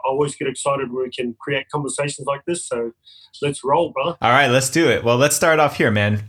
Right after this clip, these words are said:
Speaker 2: And I wanna ask you for a definition here, a distinction. What do you think is the difference between a boy and a man?
Speaker 1: Oh, the difference between a boy and a man. I think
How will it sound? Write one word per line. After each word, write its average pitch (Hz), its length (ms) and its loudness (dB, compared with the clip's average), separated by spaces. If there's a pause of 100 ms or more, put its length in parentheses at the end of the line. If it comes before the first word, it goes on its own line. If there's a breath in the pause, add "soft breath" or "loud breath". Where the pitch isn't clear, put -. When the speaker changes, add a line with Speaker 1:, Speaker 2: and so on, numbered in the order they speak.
Speaker 2:
And 110 160 0
I 113 40 2
wanna 131 200 2
ask 123 300 2
you 120 60 0
for 120 180 0
a 107 60 0
definition 110 640 0
here, 101 220 0
a 98 80 0
distinction. 98 680 0 (480 loud breath)
What 135 160 2
do 208 80 2
you 208 120 0
think 151 280 -2
is 131 160 -2
the 120 80 0
difference 117 560 0
between 110 400 -2
a 92 60 0
boy 131 520 -2
and 101 140 0
a 95 60 2
man? 95 380 0 (100)
Speaker 1:
Oh, 127 180 -2
the - 100 -10
difference 147 300 -8
between 143 360 -6
a 127 60 -2
boy 131 320 -4
and 127 80 -8
a 117 80 -8
man. 117 400 -8
I 147 80 0
think 151 300 -6